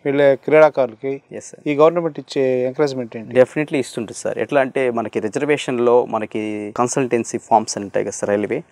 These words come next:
Speaker 2: అవి
Speaker 1: మ్మ్.
Speaker 2: రిజర్వేషన్ ఉంటుంది ఫార్టీ పర్సెంట్. నెక్స్ట్ మనకి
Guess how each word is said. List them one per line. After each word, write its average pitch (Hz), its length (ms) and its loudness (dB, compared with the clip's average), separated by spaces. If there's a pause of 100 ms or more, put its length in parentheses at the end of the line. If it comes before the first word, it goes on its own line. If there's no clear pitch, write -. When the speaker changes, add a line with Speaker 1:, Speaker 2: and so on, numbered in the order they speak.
(120)
Speaker 2:
అవి 113 460 2
Speaker 1:
మ్మ్. 110 100 -4
Speaker 2:
రిజర్వేషన్ 107 520 -2
ఉంటుంది 101 260 -8
ఫార్టీ 110 320 -2
పర్సెంట్. 98 480 -4 (540)
నెక్స్ట్ - 340 -4
మనకి 113 720 0